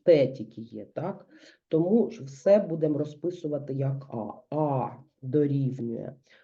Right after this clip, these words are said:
Ну, знов бачимо, да, М, Ж, М, Ж, е, Ф, і H, і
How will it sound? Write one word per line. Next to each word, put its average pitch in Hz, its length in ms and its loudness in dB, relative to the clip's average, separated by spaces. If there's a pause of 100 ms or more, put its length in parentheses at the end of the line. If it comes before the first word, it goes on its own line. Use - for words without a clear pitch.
(140)
Ну, 196 160 6
знов 147 380 4
бачимо, 123 520 0
да, 131 360 -6
М, 233 580 6 (140)
Ж, 165 760 0 (920)
М, 180 720 2 (600)
Ж, 135 480 -4 (1200)
е, 127 380 0 (100)
Ф, 131 520 0 (1080)
і 160 160 0
H, 185 480 2 (960)
і 143 200 0